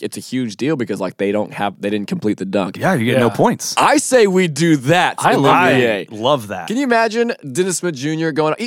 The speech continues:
Speaker 1: you don't have to do anything. You just go up there and do, like, a tomahawk slam on John Collins,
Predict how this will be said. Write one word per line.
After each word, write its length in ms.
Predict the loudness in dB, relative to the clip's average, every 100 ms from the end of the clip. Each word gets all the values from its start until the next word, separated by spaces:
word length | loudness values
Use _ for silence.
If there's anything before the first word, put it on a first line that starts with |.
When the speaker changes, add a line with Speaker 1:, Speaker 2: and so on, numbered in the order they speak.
| -6
Speaker 1:
you 120 | -2
don't 120 | 0
have 120 | 0
to 80 | 0
do 120 | -2
anything. 380 | 0 0 -2 -4
You 80 | -4
just 140 | -4
go 120 | 0 0
up 80 | 0
there 200 | 0 0
and 200 | -2 -4
do, 140 | -2
like, 240 | 0 0 0
a 60 | -4
tomahawk 500 | -2 -2 -2 -4 -6
slam 320 | -4 -2 -2
on 80 | -2
John 240 | -2 -2
Collins, 400 | -2 -2 -2 -4